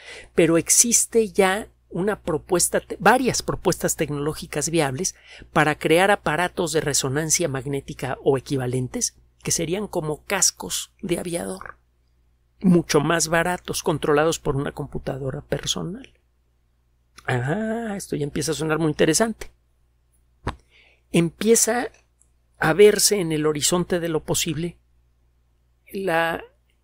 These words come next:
creación de aparatitos que usted puede comprar,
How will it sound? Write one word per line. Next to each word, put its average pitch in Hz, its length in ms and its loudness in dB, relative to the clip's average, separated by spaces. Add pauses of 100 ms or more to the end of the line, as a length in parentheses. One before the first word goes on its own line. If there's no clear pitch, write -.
(300)
creación 202 960 4
de 196 400 -2
aparatitos 156 800 -2
que - 100 -10
usted 175 240 -4
puede 180 320 -2
comprar, 135 720 -4